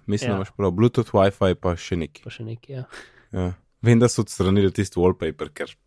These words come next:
Speaker 1: <laughs> kdo se je to spomnil, no, dati sploh.
Speaker 2: Ja.
Speaker 1: <laughs> Okej,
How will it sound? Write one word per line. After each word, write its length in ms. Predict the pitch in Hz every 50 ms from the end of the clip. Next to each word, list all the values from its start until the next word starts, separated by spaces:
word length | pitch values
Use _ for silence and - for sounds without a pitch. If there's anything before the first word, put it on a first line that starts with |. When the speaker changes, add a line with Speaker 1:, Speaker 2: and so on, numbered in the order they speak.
| _ _ -
Speaker 1:
<laughs> 240 | - - - - -
kdo 220 | - - 104 98
se 120 | 98 - 104
je 60 | 92
to 120 | - 101
spomnil, 440 | 95 - - - 90 87 87 85 85
no, 140 | 85 85 82
dati 260 | 80 78 80 78 -
sploh. 240 | - - 80 78 - _ _ - - - - - -
Speaker 2:
Ja. 260 | - 120 117 113 113
Speaker 1:
<laughs> 880 | - _ - - - - - - _ _ _ _ _ - - - - 127 107 - _ _ _ _ _ _ _ _ _ _ - - - - - - - - _ -
Okej, 360 | - 110 - - 135 117 95